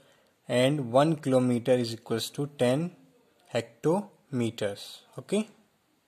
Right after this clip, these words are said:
these are the some measurement of weights, and these are the measurements of capacity or volume.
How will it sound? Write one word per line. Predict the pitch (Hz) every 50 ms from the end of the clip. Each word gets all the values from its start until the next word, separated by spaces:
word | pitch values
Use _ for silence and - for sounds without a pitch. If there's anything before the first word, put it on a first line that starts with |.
| _ _ _ - _ _ _ _ _ _ _ _ _ _
these | - 127 131 127
are | 139 143 143 139
the | 147 147
some | 147 - - 143 143 160 180 202 202 - - _ _ _ _ _ _ _ _
measurement | - 127 131 127 143 151 151 151 151 156 156 151
of | 139 131 127 - - - -
weights, | 127 127 131 143 156 151 - -
and | - 120 120 123 123 120
these | 120 123 123 120
are | 127 123 127 120
the | 117 131 147
measurements | 160 170 156 127 117 117 123 120 123 123 123 - -
of | 135 135 - -
capacity | 120 110 107 - - 120 113 - 120 110 - 160 185 196 - - _ _ _ -
or | 127 139 147
volume. | 143 131 113 110 107 104 104 104 110 107